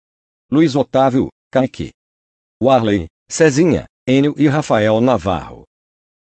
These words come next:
O zagueiro Rafael Forster e o volante Zé Elison também não participam da despedida do Alvinegro na Série A do Brasileiro.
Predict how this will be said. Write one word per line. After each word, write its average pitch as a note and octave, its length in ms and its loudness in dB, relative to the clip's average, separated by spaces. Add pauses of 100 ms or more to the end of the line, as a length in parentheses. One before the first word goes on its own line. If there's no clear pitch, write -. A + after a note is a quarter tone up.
O A#2 80 -4
zagueiro B2+ 400 2
Rafael C3 460 0
Forster B2 560 -2
e D#3 80 2
o E3+ 80 4
volante C#3+ 460 2
Zé A#2 200 2
Elison A#2+ 540 0
também A2+ 340 0
não A#2+ 240 2
participam C#3 600 -2
da B2 100 -2
despedida D3 720 0
do D3 120 2
Alvinegro D3+ 680 4
na C3+ 140 2
Série D3 280 2
A D3 80 4
do C#3+ 140 0
Brasileiro. G2+ 720 0